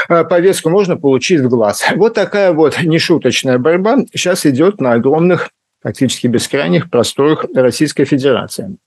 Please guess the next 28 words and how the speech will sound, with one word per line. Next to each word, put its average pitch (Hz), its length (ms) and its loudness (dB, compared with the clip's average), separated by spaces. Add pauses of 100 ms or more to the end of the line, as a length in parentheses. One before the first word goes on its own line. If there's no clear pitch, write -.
(500)
А 123 340 2
что 214 340 2
из 151 240 2
этого 185 560 0
полезного 160 800 0
может 143 340 0
быть 147 380 -2
для 147 400 0
добрых 156 560 0
людей? 120 500 2
Значит, 104 380 -4
во-первых, 170 600 0
есть, 190 400 -2
ну, 180 180 0
много 156 320 2
уже 104 220 0
чего 113 320 -2
есть. 226 380 -2 (840)
А, 113 340 4
я 135 200 2
имею 135 200 2
в 127 40 2
виду, 147 180 0
много 190 320 2
есть 127 400 0
интернет-ресурсов, 143 1200 0
которые 135 640 2
дают, 131 560 2